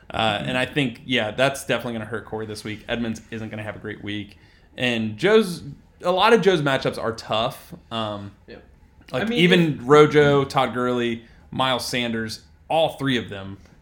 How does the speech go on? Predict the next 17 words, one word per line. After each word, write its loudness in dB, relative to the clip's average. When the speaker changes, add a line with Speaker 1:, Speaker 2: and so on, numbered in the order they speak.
Speaker 1:
have -4
tough -2
matchups -10
this -14
week. -14
Um, -8
but -14
I, -6
I -4
still -4
think -12
that -20
they're -14
gonna -16
perform. -16
I, -12
th-, -20